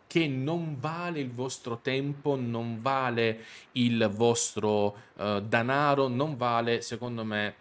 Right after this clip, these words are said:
mm, un po' di cose, d'accordo? Però ve lo dico giusto perché è doveroso dirlo come sempre. Ciò nonostante mi sono sacrificato, ho giocato ben quaranta partite con questo sommergibile, avendo anche il sessantacinque per cento di win rate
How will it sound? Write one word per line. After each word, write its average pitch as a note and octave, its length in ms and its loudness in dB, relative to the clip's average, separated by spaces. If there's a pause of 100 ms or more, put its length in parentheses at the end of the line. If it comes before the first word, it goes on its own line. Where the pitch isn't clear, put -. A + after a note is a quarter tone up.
(220)
mm, G#2 520 -6
un B2 160 -6
po' A2+ 140 0
di G#2 120 -8
cose, F#2 500 -6
d'accordo? G#2 520 -2
Però G2 200 -6
ve G#2+ 140 -8
lo A#2 100 -2
dico A#2 320 -4
giusto G#2+ 380 -6
perché G#2+ 440 -4 (360)
è B2+ 120 0
doveroso A2 540 2
dirlo G#2 380 -2
come F#2+ 300 -6
sempre. F2+ 540 -10 (120)
Ciò E3+ 160 0
nonostante B2+ 760 -4
mi C3 120 -8
sono B2+ 220 -4
sacrificato, B2+ 880 -2 (140)
ho A#2+ 160 0
giocato B2 400 -4
ben B2 340 -2
quaranta B2+ 560 -2
partite A2 640 -6 (140)
con A2 220 -4
questo C#3+ 240 -4
sommergibile, A2+ 1080 -4
avendo B2 380 0
anche C#3+ 200 -2
il G#2+ 60 -6
sessantacinque A2+ 720 -8
per G#2+ 140 -6
cento A2+ 260 -6
di G#2 120 -6
win G#3+ 220 -4
rate G2+ 500 -8